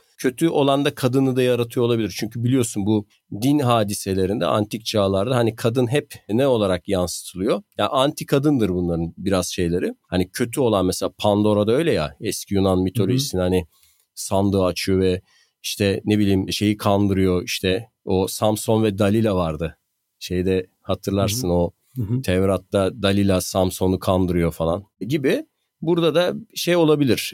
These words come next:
Speaker 1: Onu çok iyi hatırlamıyorum ama erkek ve kadını ikisi farklı farklı yaratıyor olabilir ama ilk erkeği yani Yima yani Cemşid'i Ahura Mazda yaratıyor. İyi olan yaratıyor. Onu biliyorum.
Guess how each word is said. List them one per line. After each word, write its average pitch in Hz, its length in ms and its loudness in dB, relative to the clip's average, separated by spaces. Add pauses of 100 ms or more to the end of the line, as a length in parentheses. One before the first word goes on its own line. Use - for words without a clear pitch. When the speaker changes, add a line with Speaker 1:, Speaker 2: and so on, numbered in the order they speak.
(120)
Speaker 1:
Onu 143 220 4
çok 170 280 -4
iyi 139 220 2
hatırlamıyorum 139 680 2
ama 127 320 0
erkek 113 460 0
ve 139 120 0
kadını 135 360 2
ikisi 131 420 -4
farklı 117 400 -2
farklı 117 360 -2
yaratıyor 113 420 2
olabilir 170 160 0
ama 139 200 0
ilk 165 240 0 (400)
erkeği 110 520 0
yani 104 340 2
Yima 117 380 0 (160)
yani 92 300 2
Cemşid'i 107 680 -2 (160)
Ahura 131 360 2
Mazda 131 360 0
yaratıyor. 80 600 -4
İyi 123 180 4
olan 104 260 2
yaratıyor. 87 480 -2
Onu 135 200 0
biliyorum. 123 440 0